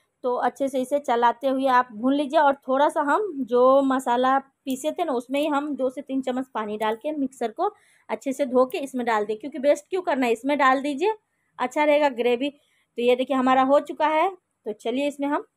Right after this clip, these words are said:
पनीर अपना ऐड कर देते हैं। पानी, पानी आप वो पानी भी ऐड कर सकते हैं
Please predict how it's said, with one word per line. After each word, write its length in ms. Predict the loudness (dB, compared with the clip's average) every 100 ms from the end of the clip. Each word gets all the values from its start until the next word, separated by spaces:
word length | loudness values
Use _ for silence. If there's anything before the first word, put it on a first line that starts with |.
| _ -8
पनीर 300 | -4 -4 -6 -12
अपना 220 | -10 -8 -10 _ -4
ऐड 160 | -4
कर 140 | -4 -8
देते 220 | -8 -10
हैं। 40 | -6
पानी, 260 | -6 -6 -10 _ -4
पानी 520 | -2 2 2 0 -4 _ _ _ _ -6
आप 140 | -4
वो 140 | 2 2
पानी 320 | 2 0 0
भी 100 | 2
ऐड 260 | 2 2 0
कर 120 | -6
सकते 340 | -4 -6 -4 -2
हैं 240 | -2 -2